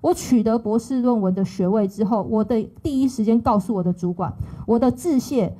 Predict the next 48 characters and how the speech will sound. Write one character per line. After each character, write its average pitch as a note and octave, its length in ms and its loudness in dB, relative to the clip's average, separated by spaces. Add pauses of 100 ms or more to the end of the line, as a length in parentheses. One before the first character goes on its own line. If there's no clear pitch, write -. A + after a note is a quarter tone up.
(320)
也 A3+ 140 4
都 C#4 180 2
有 A#3+ 120 2
写 F#3+ 240 -2
到 G3 160 -2
他 F#3+ 220 -2
们， F3+ 200 -2 (680)
所 C4+ 260 2
以 C4+ 140 4
完 A#3 260 4
全 A#3 220 4
没 A#3+ 80 6
有 A3+ 160 2
周 A3+ 180 0
刊 A3 220 2
所 A3 240 0
谓 G#3+ 200 2
的 F3+ 160 -2
侵 A3+ 320 -2
犯 G#3+ 160 0
著 G3+ 160 -2
作 G3 160 0
权 F#3 160 -2
的 E3 120 -2
问 F3 180 -2
题。 - 260 -10 (520)
最 D#4 180 2
后， A#3+ 320 -2 (380)
我 A3 100 -4
要 C4 140 2
跟 C#4 160 -4
大 C#4 80 -2
家 C4+ 120 0
讲， G3 300 -6 (920)
我 C4 120 0
的 D#4 120 2
论 G4 180 2
文 A#3+ 220 0
可 C4+ 240 0
以 B3 80 0
直 G#3+ 240 -8
接 C#4+ 200 -2
在 D4+ 140 0
网 G3+ 180 0
络 G#3+ 80 -2
上 A#3 240 2
下 G#3+ 240 -4
载， G3 220 -10